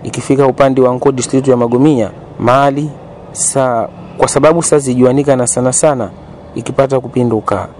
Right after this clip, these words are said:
Habari za lavi, habari zieleziwa na administrador wa distritu ya Ibu kwa kupitila Journal Noticias zieleza zikamba wakiwepo wanu ar-, ar-, sabini na nane. Wakiwepo wanu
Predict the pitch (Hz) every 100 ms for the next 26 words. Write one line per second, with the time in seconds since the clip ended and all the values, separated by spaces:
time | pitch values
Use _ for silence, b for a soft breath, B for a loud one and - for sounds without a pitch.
0 | - 123 139 156 151 131 127 143 135 -
1 | - 117 123 147 156 123 127 143 135 131
2 | 120 117 107 117 - 123 135 147 135 120
3 | 123 - 135 135 123 139 151 117 95 -
4 | 117 135 139 139 127 107 120 123 139 131
5 | 120 113 139 123 120 107 - - B B
6 | B B - 120 135 135 123 120 - 143
7 | 151 143 135 139 135 123 135 143 147 -
8 | - - 120 - - 107 - - - -
9 | - 131 147 160 151 117 127 117 98 B
10 | B B B - - 147 139 131 143 160